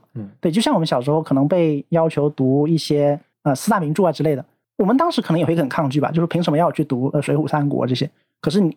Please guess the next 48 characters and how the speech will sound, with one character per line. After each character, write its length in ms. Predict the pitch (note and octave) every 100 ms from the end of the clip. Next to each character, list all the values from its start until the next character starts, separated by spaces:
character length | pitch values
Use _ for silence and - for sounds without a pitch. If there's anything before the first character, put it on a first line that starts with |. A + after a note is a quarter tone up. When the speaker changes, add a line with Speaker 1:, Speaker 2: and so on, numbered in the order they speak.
| -
Speaker 2:
我 60 |
们 100 | C#3
现 100 | C#3
在 80 | E3+
想 220 | C#3+ C3
想， 160 | C3 C#3 -
我 80 |
们 120 | D3+ E3+
日 120 | A3+
常 160 | - D3+
生 140 | D#3+
活 20 |
中 80 | D#3
很 80 | C#3
多 80 | D3
成 320 | - C3 F#3+
语， 180 | D#3 - _
像 120 | -
什 40 | C3
么 60 |
三 240 | C3 F3+ E3
顾 140 | G3
茅 180 | C#3+ C#3
庐 160 | C#3+ D3
啊， 160 | D#3 - _
呃， 80 | -
Speaker 1:
嗯。 20 | G3+
Speaker 2:
败 160 | G#3
走 200 | D#3 A2+
麦 180 | E3+ F#3
城 180 | - A#2+
啊， 120 | C3
你 80 | D#3+
看， 80 | D3+ - -
这 160 | G4
次 120 | -
都 160 | A#3+ D#4
是 100 | A#4+
来 180 | F#3+ C#3
自 140 | F#3
于 60 | C#3+
这 100 | D3+
些 60 |
经 240 | D3 D#3+ E3+
典 120 | D3
名 120 | - B2+
著 140 | D#3
嘛。 160 | -